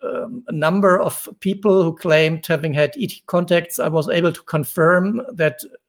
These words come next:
this, what I had read in the U S literature, also happens in Germany or German-speaking, uh, com-, uh, countries, and that the same characteristics, uh, that researchers have found in the U S,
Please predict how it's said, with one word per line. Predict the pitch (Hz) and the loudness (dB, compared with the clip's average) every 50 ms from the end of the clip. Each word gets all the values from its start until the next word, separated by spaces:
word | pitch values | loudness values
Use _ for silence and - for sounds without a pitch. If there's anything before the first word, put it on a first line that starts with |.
| _ - | _ -2
this, | 160 156 185 180 - | 0 2 2 2 2
what | 185 165 156 | 0 0 2
I | - 165 | 2 4
had | 156 156 143 139 139 - - - | 4 4 2 0 -2 -4 -4 0
read | 165 165 202 208 - - - | 2 2 2 0 -2 -6 -6
in | 180 165 151 143 | -4 -4 -4 -2
the | 151 | -4
U | 143 151 165 | -2 0 0
S | 160 - - | 0 2 2
literature, | 156 165 160 - 170 - - - 175 165 175 170 170 - - - - - - - - - _ | 0 0 0 0 -2 -2 0 2 2 2 2 2 -2 -10 -18 -18 -16 -16 -16 -16 -18 -12 _
also | - 160 170 175 175 - 175 | 2 2 4 4 4 2 2
happens | 143 165 160 - 175 170 151 - - | 2 2 0 0 -2 -2 -2 -4 -4
in | 165 151 131 | -4 -4 0
Germany | - 165 156 160 165 160 147 139 139 143 | 2 4 4 4 4 2 2 2 2 2
or | 147 139 135 | 0 0 -2
German-speaking, | - - 143 143 160 143 - - - 165 - - 156 147 143 143 - - | 0 0 0 0 0 0 -2 -2 -2 -2 0 0 0 0 -2 -4 -6 -8
uh, | - - | -8 -4
com-, | - 165 170 185 180 - - | -4 -2 -2 -4 -6 -6 -4
uh, | - 160 151 156 160 156 156 156 160 - | -2 -2 -2 -2 -2 -4 -6 -8 -6 -4
countries, | - 170 180 175 - 151 143 160 175 170 - - | -2 -2 -2 -2 -2 0 2 2 2 0 -2 -4
and | - 160 151 151 147 - | -2 -2 -2 -2 -2 -2
that | 160 - - | -4 -2 0
the | - 160 143 | 0 0 2
same | - - - - 175 170 175 175 175 175 175 160 - _ _ _ _ _ _ _ _ | 0 0 0 2 2 4 4 4 2 0 -2 -4 -6 _ _ _ _ _ _ _ _
characteristics, | - 175 160 156 160 156 - 160 147 156 196 202 202 - - 170 147 123 - - - - | -2 2 2 2 2 2 2 2 4 4 4 4 2 0 0 -2 0 -2 -4 -6 -6 -6
uh, | - - - 196 202 | -6 -4 -2 0 -2
that | 185 - 160 143 - | -2 -2 -4 -2 0
researchers | 175 175 185 180 - 170 160 156 - 170 143 - | 0 0 2 2 2 0 0 0 0 -2 -2 -2
have | - 143 - | -4 -4 -6
found | - - 180 175 185 190 185 190 | -4 -2 0 2 2 2 2 0
in | - 151 | -2 -4
the | 147 147 | -4 -4
U | 139 139 | -4 -2
S, | 139 143 131 131 - - - _ | -2 -2 -2 -2 -4 -6 -8 _